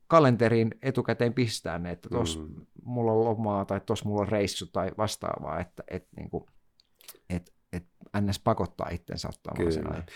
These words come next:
Speaker 2: Sä oot tässä, tässä on tullut valtavan paljon jo esille sitä, tätä, mi-, mikä on, mikä on niinku suurin opetus ollut sulle tästä niinku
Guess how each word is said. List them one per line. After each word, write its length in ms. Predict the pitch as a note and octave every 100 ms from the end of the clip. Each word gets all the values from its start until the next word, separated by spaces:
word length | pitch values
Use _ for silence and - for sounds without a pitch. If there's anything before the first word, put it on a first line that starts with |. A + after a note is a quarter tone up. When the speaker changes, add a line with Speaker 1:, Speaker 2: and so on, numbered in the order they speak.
| - -
Speaker 2:
Sä 160 | -
oot 120 | G2+ -
tässä, 260 | G2+ -
tässä 260 | F#2+ G2 G2
on 60 |
tullut 240 | F#2 G2 F#2
valtavan 400 | G2+ F#2 F2 D#2+
paljon 280 | F2 E2+ E2+
jo 80 |
esille 360 | F2+ F2+ F2 D#2+
sitä, 460 | - E2+ - D#2+ - _ - - - - -
tätä, 220 | - F2
mi-, 180 | F2+ G2
mikä 320 | G2 F2+ F#2
on, 140 | E2+ F#2+
mikä 240 | G2+ G2+
on 60 | F#2
niinku 140 | F#2
suurin 400 | - A2+ G2+ F#2+ -
opetus 500 | A#2+ - F#2+ - -
ollut 240 | D#2 D#2+
sulle 300 | - F2 E2 -
tästä 320 | E2+ - -
niinku 400 | D#2+ D#2 E2 D#2+